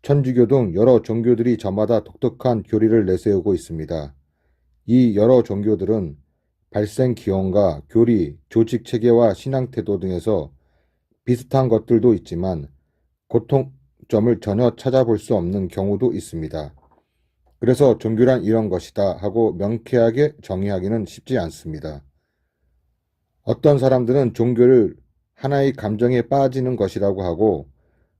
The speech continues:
또 어떤 사람들은 철학적 인생관 또는 인간의 도리를 강조하는 도덕적 가르침이거나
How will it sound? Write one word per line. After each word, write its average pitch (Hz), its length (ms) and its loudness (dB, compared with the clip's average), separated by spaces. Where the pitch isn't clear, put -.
또 151 120 6
어떤 120 360 0
사람들은 117 680 0
철학적 143 500 0
인생관 92 680 -4
또는 135 320 0
인간의 127 520 0
도리를 113 400 2
강조하는 95 720 -4
도덕적 135 680 2
가르침이거나 101 920 -6